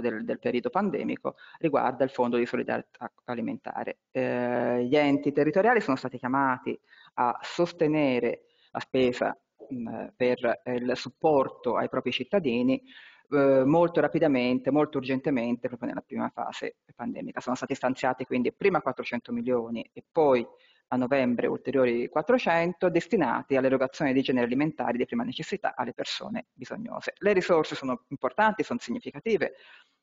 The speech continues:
perché la spesa, eh, per funzioni san-, sociali è intorno ai tre miliardi, eh, nel complesso dei comuni, quella tradizionale, quella abituale, quindi sono, è un ingresso di risorse molto importante.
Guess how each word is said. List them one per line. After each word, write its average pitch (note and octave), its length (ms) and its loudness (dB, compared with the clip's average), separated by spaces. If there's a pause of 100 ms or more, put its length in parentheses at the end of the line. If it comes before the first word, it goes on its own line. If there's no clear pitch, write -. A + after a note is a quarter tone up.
perché C3+ 460 2
la B2 100 0
spesa, B2 1000 0
eh, - 60 -8
per F3+ 140 -2
funzioni C3 340 0
san-, A#2+ 300 -2
sociali D3+ 600 2 (360)
è - 100 0
intorno C3 540 2
ai A#2+ 160 0
tre B2+ 160 0
miliardi, B2+ 840 2 (200)
eh, B2 340 -4
nel A#2+ 160 -2
complesso B2 460 -2
dei A#2 100 -2
comuni, D3 340 0
quella - 280 0
tradizionale, A2+ 480 -6
quella A2+ 160 -4
abituale, C3 420 -2
quindi C3 200 -8
sono, - 220 -10
è B2+ 120 -2
un A#2+ 420 -2
ingresso C3 760 -2
di - 180 -6
risorse - 640 -8 (500)
molto C#3 340 2
importante. - 920 -4